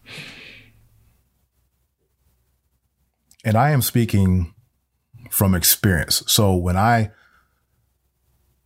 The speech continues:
use these topics to speak with you, to speak with you, not speak to you or speak down to you, but to speak with you,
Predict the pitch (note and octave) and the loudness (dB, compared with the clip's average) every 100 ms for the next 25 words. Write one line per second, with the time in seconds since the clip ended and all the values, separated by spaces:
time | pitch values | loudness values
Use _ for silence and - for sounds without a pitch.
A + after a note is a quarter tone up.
0 | _ _ _ _ G2 G2 B2+ C#3+ A#2 G2+ | _ _ _ _ -4 0 2 0 -2 0
1 | A2 G2+ G2 F#2+ F#2 - - _ - - | 0 2 2 2 0 -2 -6 _ -4 0
2 | G#2+ - F2 E2+ - - - _ _ _ | 2 0 -2 -2 -2 -2 -8 _ _ _
3 | _ _ _ _ _ _ - F#2 - A2+ | _ _ _ _ _ _ -4 0 0 0
4 | G2 F2+ E2+ D#2+ E2 - _ _ _ _ | 0 0 0 -2 -4 -12 _ _ _ _
5 | _ - G#2 - G2+ - - A2 G#2+ F2+ | _ -4 0 0 0 -4 -4 -2 0 0
6 | F2 E2+ F#2 G2 - - G2 - - - | 2 2 2 0 -2 -2 -2 -2 -2 2
7 | G#2 E2+ E2 E2+ D#2+ G2+ E2 - F#2+ F#2+ | 2 2 0 -2 -2 -2 -4 -4 0 0
8 | E2+ D2+ C2 A#1+ C2 - - - G2 F#2 | 0 -4 -6 -6 -8 -10 -10 -6 -2 -2
9 | - A2+ G2 F#2 G2 - C2+ C#2 | 0 -2 0 -2 -2 -2 -4 -8